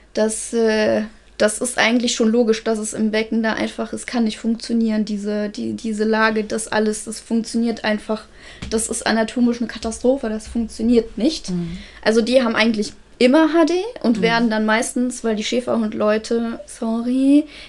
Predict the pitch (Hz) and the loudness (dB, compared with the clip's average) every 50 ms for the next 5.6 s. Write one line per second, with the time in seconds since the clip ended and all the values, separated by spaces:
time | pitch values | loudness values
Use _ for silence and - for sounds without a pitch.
0 | - - 220 220 220 240 240 - - 226 214 - - 220 233 247 247 240 240 - | -10 -6 -2 -2 0 0 -2 -2 -4 -6 -6 -4 -2 0 0 0 0 -2 -4 -4
1 | - 240 240 240 - - 233 226 214 214 220 214 - - 247 247 - 247 240 240 | -4 -2 -2 -2 -2 -2 0 0 0 0 0 0 0 0 0 0 0 -2 -2 -2
2 | 233 233 - - 247 - - 226 233 240 233 220 220 - - 233 233 233 233 226 | -2 -4 -6 -8 -8 -6 -4 -2 0 0 0 0 -2 -6 -6 -4 -2 -2 -2 -2
3 | 220 208 - 220 220 220 214 214 233 226 208 220 208 220 - 220 226 240 240 - | -4 -4 -2 0 0 0 0 -2 -2 -4 -4 -6 -6 -6 -4 -2 -4 -4 -2 -4
4 | 247 247 - - 226 233 226 226 233 233 233 226 226 - 233 220 - - 247 240 | -6 -6 -4 -4 -2 -2 -2 -2 -2 -2 -4 -4 -4 -4 -6 -8 -6 -4 -4 -2
5 | 247 240 - - 233 226 226 208 220 220 214 220 | -2 -4 -4 -6 -6 -4 -4 -2 -2 -2 -4 -4